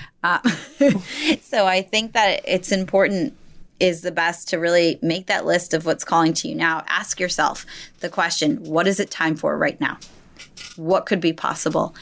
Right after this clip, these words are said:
Um, and see what comes up, and then, and then go for it. Do it. Make it happen. Don't give yourself the limitations that there's not enough time or there's not enough money or it's not possible for that to be realistic.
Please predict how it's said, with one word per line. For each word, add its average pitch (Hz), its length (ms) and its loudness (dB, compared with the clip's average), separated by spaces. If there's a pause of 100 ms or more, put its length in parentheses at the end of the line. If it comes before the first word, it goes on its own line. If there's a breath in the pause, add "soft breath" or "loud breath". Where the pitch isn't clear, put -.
(360 loud breath)
Um, 156 260 2
and 160 140 -2
see 180 180 -2
what 196 220 2
comes 165 300 -4
up, 160 360 0 (120)
and 170 220 0
then, 160 600 2 (760)
and 160 180 0
then 165 300 2
go 165 160 2
for - 260 2
it. - 140 -8 (140)
Do 180 180 4
it. - 180 -2 (220)
Make 170 240 0
it 165 100 -2
happen. - 440 -2 (320 loud breath)
Don't 165 180 0
give 185 180 0
yourself 180 420 0
the 160 60 0
limitations 160 680 2
that 151 140 0
there's 151 160 -2
not 160 160 4
enough 160 220 2
time 170 420 0
or 156 80 -4
there's 156 200 -4
not 160 140 -2
enough 160 240 -2
money 165 400 0
or 160 140 0
it's 156 160 -6
not 175 180 0
possible 175 580 0
for 160 200 -6
that 160 300 0
to - 100 -8
be 160 320 4 (300 loud breath)
realistic. 170 600 2